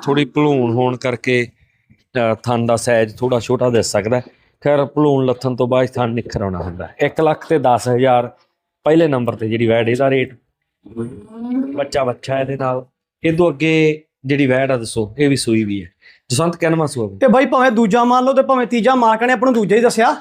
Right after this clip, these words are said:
Speaker 1: ਹੂੰ।
Speaker 2: ਇਹ ਪਰਸੋਂ ਹੀ ਸੂਈ ਹੈ ਤੇ ਤੇਈ ਕਿਲੋ, ਬਾਈ ਕਿਲੋ ਬੋਲਾ ਰੈਡੀ ਆ ਬਾਈ, ਐਨ ਤਿਆਰ। ਮਾਲਕ ਦੇ ਕਹਿਣ ਮੁਤਾਬਕ ਪਿਛਲੇ ਸੂਏ ਚੌਂਤੀ ਕਿਲੋ ਦਿੱਤਾ, ਆਪਾਂ ਤੀਹ ਕਿਲੋ ਦੁੱਧ ਦਸ ਕੇ ਦੇਣੀ ਪਈ।
Speaker 1: ਠੀਕ ਹੈ। ਰੇਟ ਕੀ ਰਹਿਣਾ?
Speaker 2: ਰੇਟ ਬਾਈ ਇਹਦਾ ਲੈਣ ਦੇਣ ਇੱਕ ਲੱਖ ਤੇ ਪੰਦਰਾਂ ਹਜ਼ਾਰ ਰੁਪਇਆ।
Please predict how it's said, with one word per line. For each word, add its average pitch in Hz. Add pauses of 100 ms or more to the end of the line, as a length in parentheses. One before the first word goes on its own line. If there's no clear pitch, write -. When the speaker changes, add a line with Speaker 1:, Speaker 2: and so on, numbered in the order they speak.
(100)
Speaker 1:
ਹੂੰ। 139
Speaker 2:
ਇਹ 262
ਪਰਸੋਂ 247
ਹੀ 269
ਸੂਈ 220
ਹੈ 254
ਤੇ 269
ਤੇਈ 262
ਕਿਲੋ, 254
ਬਾਈ 233
ਕਿਲੋ 247
ਬੋਲਾ 247
ਰੈਡੀ 220
ਆ 220
ਬਾਈ, 214
ਐਨ 214
ਤਿਆਰ। 196
ਮਾਲਕ 208
ਦੇ 247
ਕਹਿਣ 247
ਮੁਤਾਬਕ 247
ਪਿਛਲੇ 240
ਸੂਏ 247
ਚੌਂਤੀ 262
ਕਿਲੋ 247
ਦਿੱਤਾ, 220
ਆਪਾਂ 240
ਤੀਹ 277
ਕਿਲੋ 262
ਦੁੱਧ 233
ਦਸ 220
ਕੇ 208
ਦੇਣੀ 170
ਪਈ। 156 (240)
Speaker 1:
ਠੀਕ 135
ਹੈ। 131
ਰੇਟ 151
ਕੀ 147
ਰਹਿਣਾ? 175 (1040)
Speaker 2:
ਰੇਟ 262
ਬਾਈ 262
ਇਹਦਾ 269
ਲੈਣ 240
ਦੇਣ 247
ਇੱਕ 254
ਲੱਖ 240
ਤੇ 247
ਪੰਦਰਾਂ 226
ਹਜ਼ਾਰ 196
ਰੁਪਇਆ। 180